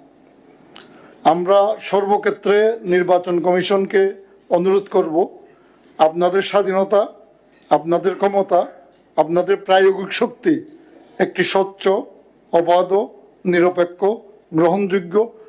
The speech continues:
অংশীদারমূলক নির্বাচন হওয়ার জন্য সবচেয়ে বড় বিষয়।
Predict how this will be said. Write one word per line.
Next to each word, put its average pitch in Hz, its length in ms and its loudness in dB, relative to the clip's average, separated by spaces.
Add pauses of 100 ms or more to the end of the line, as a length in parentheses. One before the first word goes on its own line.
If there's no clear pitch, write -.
(160)
অংশীদারমূলক 208 800 0
নির্বাচন 180 480 -2
হওয়ার 160 280 0
জন্য 156 420 -2 (200)
সবচেয়ে 175 400 -2
বড় 156 200 0
বিষয়। - 360 -4